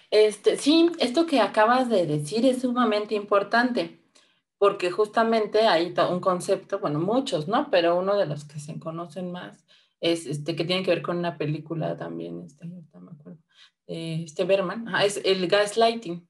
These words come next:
¿no? Es cómo se hace esta luz, como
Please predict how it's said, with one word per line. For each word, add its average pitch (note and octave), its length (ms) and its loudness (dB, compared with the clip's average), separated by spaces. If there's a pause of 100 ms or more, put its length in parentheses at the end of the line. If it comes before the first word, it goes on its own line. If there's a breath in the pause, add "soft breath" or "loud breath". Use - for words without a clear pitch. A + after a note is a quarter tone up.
¿no? C4+ 260 -10 (480 soft breath)
Es F3+ 680 0
cómo G3 480 0
se F3+ 160 0
hace F3 400 -2
esta E3+ 260 -2
luz, E3+ 320 -4
como D#3+ 280 -8